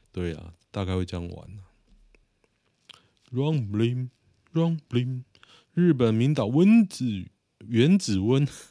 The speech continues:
<laughs> 性侵多名女星，试镜填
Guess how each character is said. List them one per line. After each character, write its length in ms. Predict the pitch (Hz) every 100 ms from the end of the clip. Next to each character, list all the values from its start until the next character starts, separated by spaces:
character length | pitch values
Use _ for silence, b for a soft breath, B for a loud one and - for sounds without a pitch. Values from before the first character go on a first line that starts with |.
| _
<laughs> 320 | _ _ _ -
性 320 | - 117 104
侵 320 | - 110 110
多 300 | - 120 123
名 200 | 107 92
女 140 | 90
星， 400 | 82 - 90 87
试 300 | 98 - 120
镜 260 | 95 113 92
填 240 | - 90